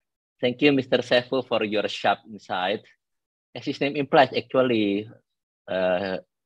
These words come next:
Pak Saiful's name, Saif means sword, and we have just seen a very sharp insight indeed. Many thanks. Uh, now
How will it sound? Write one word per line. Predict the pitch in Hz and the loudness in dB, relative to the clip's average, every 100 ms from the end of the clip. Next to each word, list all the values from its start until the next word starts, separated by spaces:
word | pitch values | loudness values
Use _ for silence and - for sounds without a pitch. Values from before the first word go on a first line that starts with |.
| - | -4
Pak | 92 | -4
Saiful's | - 104 - 107 | 0 0 2 -2
name, | 123 110 92 | 2 2 0
Saif | - 98 95 - | -2 -2 -2 -4
means | 101 92 | -6 -4
sword, | - 104 92 87 | 2 6 6 4
and | - 95 | -2 2
we | 107 | 4
have | 110 - | 2 4
just | 123 110 | 4 4
seen | - 127 113 | 2 2 2
a | - 104 | -4 -6
very | - 104 101 | -4 -4 -2
sharp | - 101 - | 0 0 -2
insight | 101 - 110 95 87 | -10 2 4 4 -2
indeed. | 92 92 98 - _ _ _ _ | -4 0 0 -2 _ _ _ _
Many | 123 127 | 0 2
thanks. | - 127 98 - - _ _ _ _ _ _ - - - _ _ _ _ | 6 4 2 -6 -10 _ _ _ _ _ _ -20 -18 -20 _ _ _ _
Uh, | - 139 143 143 | 2 6 8 6
now | 135 185 | 2 2